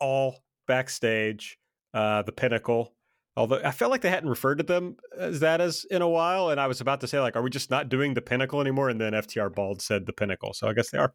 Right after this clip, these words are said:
Uh, M J F was mad that Wardlow wasn't there when they got attacked because he was out getting champagne. Uh, and he's kinda getting at Wardlow, and he's like, "Wait, you know, this is not us.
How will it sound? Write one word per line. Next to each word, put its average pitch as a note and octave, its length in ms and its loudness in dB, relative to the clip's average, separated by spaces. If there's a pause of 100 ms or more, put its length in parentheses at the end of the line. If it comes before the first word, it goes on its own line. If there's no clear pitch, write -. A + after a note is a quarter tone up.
(680)
Uh, C3 280 4
M A#3+ 140 2
J B3 220 2
F A#3 260 -2 (360)
was C#3 140 2
mad D3 300 2
that C#3 120 -2
Wardlow C#3 680 2
wasn't B2+ 340 -6
there A#2 400 0
when A2 400 0
they A2 100 2
got G#2 160 4
attacked G#2+ 440 -2
because G#2+ 240 -2
he A2 100 -2
was G2+ 100 0
out G#2 220 -2
getting G#2 240 0
champagne. A2+ 640 0 (800)
Uh, B2 260 4
and C3+ 140 2
he's B2+ 140 0
kinda C#3 180 2
getting B2+ 300 0
at B2 140 0
Wardlow, G#2+ 340 0
and G#2+ 80 2
he's G#2+ 100 -2
like, A#2 140 0
"Wait, A#2+ 260 0 (540)
you G#2+ 80 2
know, F#2+ 120 2
this A2 220 2
is B2+ 80 -4
not B2 160 4
us. A2 400 0